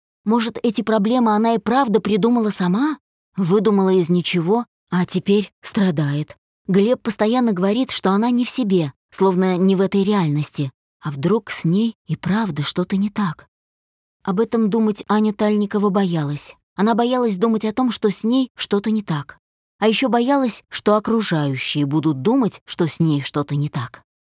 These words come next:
Но главным ее страхом было другое. Она боялась, что с ней на самом деле что-то не так.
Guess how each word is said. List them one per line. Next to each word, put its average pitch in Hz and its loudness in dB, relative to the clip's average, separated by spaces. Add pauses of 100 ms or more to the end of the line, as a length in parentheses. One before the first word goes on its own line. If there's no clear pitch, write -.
(140)
Но 214 0
главным 214 0
ее 202 0
страхом 220 -4
было 214 2
другое. 175 0 (360)
Она 185 2
боялась, 196 0
что - -2
с - -6
ней 190 2
на 180 2
самом 185 0
деле 180 0
что-то 165 -4
не 190 0
так. 202 -8